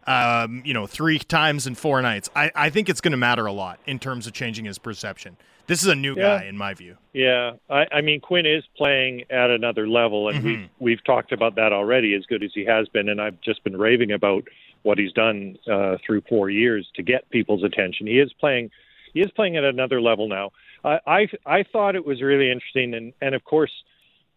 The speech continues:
Speaker 2: when we, those of us who cover a team,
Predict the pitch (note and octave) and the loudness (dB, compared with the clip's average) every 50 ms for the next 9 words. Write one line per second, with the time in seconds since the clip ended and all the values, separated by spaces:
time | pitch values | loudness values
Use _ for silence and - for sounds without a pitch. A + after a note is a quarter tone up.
0 | _ _ _ _ _ _ _ _ - D3 C#3 D3+ D3+ D#3 C#3 D3+ F3 F3+ F3+ F3 | _ _ _ _ _ _ _ _ -4 0 0 0 0 0 0 0 2 2 2 2
1 | E3+ E3 D#3+ - - - - - - - - C#3 D3+ F3 G3+ G3 E3 F3 F3 D#3+ | 2 0 -2 -6 -8 -12 -14 -14 -14 -18 -4 0 2 4 4 2 2 0 0 0
2 | D3+ - - F3+ - - - D#3+ C3+ C#3+ C#3 D3+ - C#3 C#3 C3 - - - D3 | -2 -2 -2 -4 -4 0 0 2 2 2 0 -2 -4 -6 -6 -6 -8 -8 -8 -8
3 | B2+ G#2 E2+ | -8 -8 -10